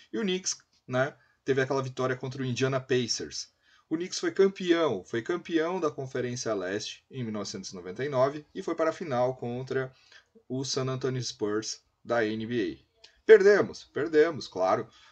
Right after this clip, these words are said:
Porém, ah, eu acredito que o time foi muito mais vitorioso do que qualquer outra coisa naquele ano, porque,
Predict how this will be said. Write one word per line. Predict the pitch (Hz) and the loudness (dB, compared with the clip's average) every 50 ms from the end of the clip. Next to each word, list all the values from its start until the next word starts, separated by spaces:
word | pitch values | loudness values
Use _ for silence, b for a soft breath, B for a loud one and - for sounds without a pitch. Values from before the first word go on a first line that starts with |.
| b b b _ - | b b b _ 0
Porém, | - 185 190 156 147 165 190 170 123 107 - _ _ _ _ _ - | 4 4 6 6 4 2 0 -4 -8 -10 -14 _ _ _ _ _ -12
ah, | - 107 110 107 107 107 101 - | -6 -4 0 2 2 2 2 0
eu | - 117 127 | -2 -4 -4
acredito | 131 131 - 127 120 143 139 - | -4 -4 -6 -6 -6 -8 -10 -8
que | - 143 | -8 -8
o | |
time | 131 - 151 143 | -6 -6 -8 -8
foi | - - 151 | -6 -6 -6
muito | 151 180 220 220 220 | -4 -4 -4 -4 -4
mais | 175 175 170 143 | -6 -6 -6 -6
vitorioso | 151 151 151 - 165 160 151 135 131 139 147 147 135 113 107 98 | -8 -8 -4 -2 0 0 0 2 2 2 2 2 2 0 -4 -10
do | 98 98 | -12 -12
que | - 113 | -12 -8
qualquer | - 113 107 - - 120 | -6 -6 -6 -4 -4 -4
outra | 117 113 - 113 101 | -4 -2 -4 -6 -6
coisa | - - 120 120 120 110 92 98 87 | -6 -4 -4 -2 -2 -2 -4 -6 -12
naquele | 87 87 - 98 85 87 85 | -14 -14 -12 -12 -10 -10 -10
ano, | 85 78 76 73 | -10 -12 -14 -14
porque, | 73 - 101 - - 131 127 120 | -14 -16 -16 -10 -6 -6 -6 -6